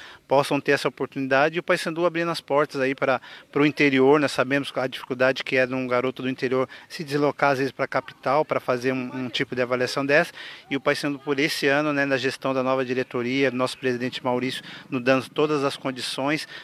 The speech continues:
pra que a gente possa visitar o interior do estado à busca de novos talentos. Eu espero que a gente possa já colher alguns hoje aqui, é, em Colares.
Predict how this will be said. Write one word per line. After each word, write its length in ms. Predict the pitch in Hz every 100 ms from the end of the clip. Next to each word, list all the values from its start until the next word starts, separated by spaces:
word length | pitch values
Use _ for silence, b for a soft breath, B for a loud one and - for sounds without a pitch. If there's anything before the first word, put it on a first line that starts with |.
| -
pra 120 | 139
que 60 | 143
a 40 |
gente 180 | 139 127
possa 280 | 143 135 139
visitar 460 | 151 160 - 147
o 40 | 139
interior 360 | 135 131 131
do 80 | 127
estado 440 | - 139 135 147
à 60 | 147
busca 320 | 135 135 -
de 140 | 135 135
novos 440 | 131 135 131 131
talentos. 440 | - 123 131 139
Eu 80 | 147
espero 280 | 135 - 135
que 60 | 139
a 40 |
gente 160 | 135 -
possa 300 | 135 - B B B -
já 240 | 117 147
colher 280 | - 156 143
alguns 280 | 139 143 123
hoje 200 | 135 135
aqui, 300 | - 131 135 B B
é, 420 | 131 127 123 123 123
em 80 |
Colares. 640 | 123 143 117 98 - -